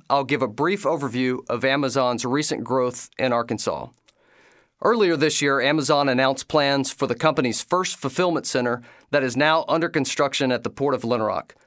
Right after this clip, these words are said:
This facility will be an eight hundred and twenty-six thousand square foot building on an eighty acre site that will employ more than a thousand Arkansans.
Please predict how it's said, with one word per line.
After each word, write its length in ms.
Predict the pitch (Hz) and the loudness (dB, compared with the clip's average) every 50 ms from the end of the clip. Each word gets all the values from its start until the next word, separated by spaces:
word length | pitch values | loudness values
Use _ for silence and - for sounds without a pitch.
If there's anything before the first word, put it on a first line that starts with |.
| _ _ _ _ _ _ _ | _ _ _ _ _ _ _
This 200 | - 156 156 - | -2 -2 -2 0
facility 440 | - 139 - - 175 165 165 180 175 | -2 -2 0 0 0 0 0 0 0
will 220 | 156 135 123 120 | 0 -2 -2 -2
be 260 | 104 135 139 143 139 | 0 0 0 2 2
an 200 | 120 113 113 - - | 0 0 -4 -2 -2
eight 160 | 156 175 170 | -2 0 0
hundred 280 | 180 180 165 175 139 | 0 0 0 0 -2
and 100 | 131 127 | -2 -4
twenty-six 500 | - - 175 175 175 156 - 180 165 - | -2 -2 -2 -2 0 -2 -4 -4 -4 -2
thousand 400 | - - 147 147 156 151 143 147 | 0 2 2 2 0 0 -2 -2
square 360 | 131 - - - 147 156 156 151 | -2 -4 -6 -4 -2 -2 -2 0
foot 280 | - 165 147 131 113 | 0 -2 -2 -2 -2
building 400 | 123 139 135 127 135 127 127 127 - - - - - - - - _ | -2 -2 0 0 -2 -2 -2 -6 -8 -18 -20 -20 -20 -20 -20 -6 _
on 160 | - 139 135 127 | 2 2 2 2
an 100 | 120 - - | 0 0 0
eighty 300 | 151 170 175 175 170 151 | 0 0 2 0 0 0
acre 240 | 151 156 143 - 135 | 0 0 0 -2 -2
site 420 | - - - 135 123 117 107 - _ _ _ | 0 2 2 2 2 0 -2 -6 _ _ _
that 160 | 131 127 110 | -2 0 0
will 120 | 120 123 123 | 0 -2 -2
employ 380 | 117 117 - 147 151 147 135 | -2 -4 -2 -2 0 0 2
more 260 | 127 123 131 151 170 165 | 2 2 2 0 0 0
than 140 | 160 160 | 0 0
a 60 | 151 131 | 0 0
thousand 420 | - 151 147 139 139 135 147 135 | 0 0 2 2 0 0 0 0
Arkansans. 720 | 127 123 120 - 131 120 117 110 107 110 95 - - | 0 0 0 -2 -2 -2 0 -2 -4 -6 -6 -8 -8